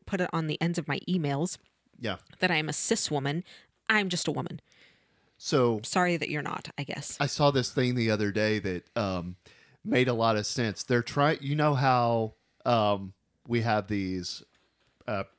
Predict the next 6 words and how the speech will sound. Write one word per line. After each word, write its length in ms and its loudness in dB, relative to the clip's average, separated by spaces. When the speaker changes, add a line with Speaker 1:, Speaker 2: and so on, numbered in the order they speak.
Speaker 2:
prefaces 520 0
like, 280 0
uh, 340 2
"Mister, 640 2
Missus, 640 2
Miss, 580 -2